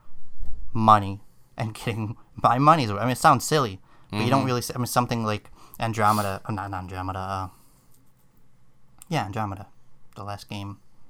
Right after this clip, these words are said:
Speaker 1: in the Ma-, Mass
Speaker 2: Mass
Speaker 1: Effect.
Speaker 2: Effect, yeah.
Speaker 1: Uh, I didn't play. I hear it's fun, but
Speaker 2: I-, I've heard bad things, but
Speaker 1: Yeah.
Speaker 2: it's coming, I'm coming from someone who's been a fan of the series for a long time,
Speaker 1: Mm-hmm.
Speaker 2: and that's, I'm usually hearing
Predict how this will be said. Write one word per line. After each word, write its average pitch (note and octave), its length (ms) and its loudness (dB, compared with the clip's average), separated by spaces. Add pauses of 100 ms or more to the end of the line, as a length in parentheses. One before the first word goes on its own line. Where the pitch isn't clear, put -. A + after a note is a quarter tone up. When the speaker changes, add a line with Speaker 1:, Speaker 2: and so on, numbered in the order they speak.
(140)
Speaker 1:
in G#2 100 -8
the G2+ 60 -6
Ma-, C3 160 2
Mass - 20 -6
Speaker 2:
Mass D3+ 240 6
Speaker 1:
Effect. G2+ 340 -2
Speaker 2:
Effect, - 120 -16
yeah. E2+ 180 -6 (280)
Speaker 1:
Uh, G#2+ 220 4
I B2+ 100 2
didn't C3 200 0
play. G#2+ 320 0 (360)
I B2+ 100 4
hear F3 180 0
it's F#3 120 -6
fun, A2+ 320 8 (720)
but A#2+ 180 6
Speaker 2:
I-, A2+ 200 2
I've C#3 120 -2
heard G#2+ 460 -4
bad E2 320 6
things, F2 440 -6
but B2 80 -2
Speaker 1:
Yeah. G#2+ 120 0
Speaker 2:
it's E2 140 -6
coming, F#2 320 -2
I'm F#2 220 -2 (100)
coming A2 260 -4
from F#2 200 -10
someone E2+ 320 -2
who's D#2+ 200 -8
been D2+ 180 -4
a D2+ 80 -6
fan D2+ 280 -6
of D2+ 60 -4
the D2+ 80 -8
series D#2 340 -6
for - 160 -6
a D2+ 60 -2
long D2 300 -6
time, E2+ 300 -2
Speaker 1:
Mm-hmm. G#2 180 -6 (260)
Speaker 2:
and D#2+ 100 -6
that's, D#2+ 380 -6
I'm D2+ 300 -6
usually D#2 340 -8
hearing D2+ 520 -6